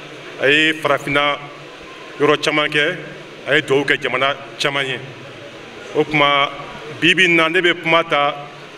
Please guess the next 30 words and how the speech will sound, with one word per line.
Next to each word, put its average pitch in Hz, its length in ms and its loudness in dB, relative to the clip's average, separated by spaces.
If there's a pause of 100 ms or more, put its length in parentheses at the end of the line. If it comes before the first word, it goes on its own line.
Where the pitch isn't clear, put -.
(160)
Mali 180 200 2
président 165 320 2
tɔgɔ 156 200 0
la, 151 240 4 (580)
nka 143 280 0
n 143 60 -8
bɛ 160 160 -2
kuma 160 180 2
ta 151 160 -2
président 143 340 0
tɔw 151 220 0
fana 147 200 0
tɔgɔ 143 220 -2
la. 135 180 0 (1500)
N 135 40 -6
bɛ 156 80 -4
u 151 160 -4
bɛɛ 147 180 0
tɔgɔ 151 200 -2
la 156 100 2
yan 147 220 -2
bi, 127 220 -8 (380)
ka 143 120 0
foli 160 320 -2
kɛ, 156 320 0 (320)
ka 120 80 -2
tasibila 151 480 0
kɛ, 165 160 0
ka 139 120 -4
taa 143 280 0